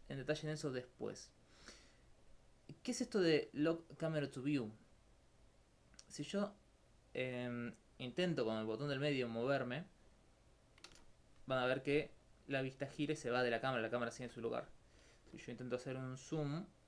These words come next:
la cámara se queda en el lugar y lo que se ajusta es el visor como para que nosotros podamos ver el passepartout alrededor.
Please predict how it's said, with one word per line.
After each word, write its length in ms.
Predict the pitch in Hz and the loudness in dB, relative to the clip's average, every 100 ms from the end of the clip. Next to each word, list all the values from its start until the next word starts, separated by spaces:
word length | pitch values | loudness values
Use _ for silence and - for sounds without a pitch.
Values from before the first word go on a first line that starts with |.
| - - - | -20 -20 -8
la 220 | 120 113 | -2 -2
cámara 540 | - 170 143 127 156 202 - - - - - - - | 2 2 2 0 -2 -6 -18 -20 -20 -20 -20 -20 -14
se 200 | - 123 | -6 2
queda 180 | 190 180 | 4 4
en 60 | |
el 80 | 143 | 4
lugar 320 | 139 143 147 | 0 0 -2
y 60 | - | -4
lo 120 | 127 | -6
que 60 | - | -6
se 80 | 131 | -12
ajusta 460 | - 147 - 135 | -10 -8 -4 -4
es 160 | 143 - | -4 -6
el 140 | 135 123 | -8 -8
visor 400 | 123 - 147 151 | -8 -2 0 0
como 180 | 143 | -2
para 240 | 117 110 110 | 0 -2 -2
que 80 | 110 | -4
nosotros 320 | 110 139 127 | -6 -6 -4
podamos 260 | 139 131 | -2 -2
ver 240 | 127 135 - | 0 -2 -2
el 100 | 131 | -4
passepartout 520 | 120 - 113 104 127 | -6 -6 -8 -4 0
alrededor. 340 | 120 147 175 | 2 4 4